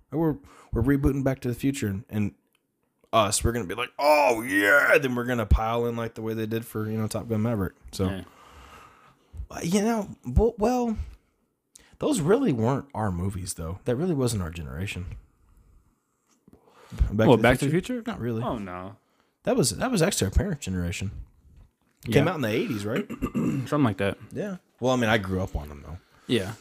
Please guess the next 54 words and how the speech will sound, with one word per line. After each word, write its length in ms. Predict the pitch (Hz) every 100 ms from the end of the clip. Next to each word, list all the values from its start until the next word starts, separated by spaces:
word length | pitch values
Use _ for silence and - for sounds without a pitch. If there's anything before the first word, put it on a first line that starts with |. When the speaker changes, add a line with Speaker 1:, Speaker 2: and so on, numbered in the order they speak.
| _ _ _ _ _ _ _ - - _ 123
Speaker 2:
Yeah, 140 | 120
I 20 |
Speaker 1:
I 40 | 135
Speaker 2:
did 120 | 156
Speaker 1:
grew 120 | 104
Speaker 2:
too. 40 | 87
Speaker 1:
up 60 |
on, 160 | 80 90
yeah, 180 | 101 98 - -
I 80 | 110
grew 180 | 95
up 100 | 92
on, 200 | 87 80 -
man, 160 | 98
I 80 | 113
grew 160 | 101 95
up 100 | -
on 140 | 87
a 80 | 87
lot 160 | 92
of 60 | 82
Jim 220 | 87 90
Carrey. 520 | - 95 101 110 110 - _ - - - - - - _
I 60 | -
grew 180 | 101 98
up 100 | 95
on 100 | 90
a 80 | -
lot 200 | 90 82
of, 220 | 60 - - - - - - - _ _ _ _ _ _
a 20 | -
lot 200 | 95 95
of 60 |
Arnold, 420 | 92 95 107 104
a 40 | 104
lot 200 | 95 95
of 60 |
Sylvester 420 | - 90 92 - 90
Stallone. 720 | - 87 95 104 104 107 107 - _ _ -
Speaker 2:
Jackie 220 | 107 107
Chan. 400 | - 101 98 107 95
Speaker 1:
Jackie 300 | 98 95 92
Chan. 560 | - 92 101 107 107
I 100 | 98
grew 180 | 95 98
up 80 | 90
on 80 | 92
a 60 |
lot 180 | 92 92
of, 160 | 92 87
uh, 300 | 87 85 85 90 -
Wesley 280 | 98 95 90
Snipes. 640 | - 92 98 113 - - - _ _
Speaker 2:
Yeah. 220 | 117 110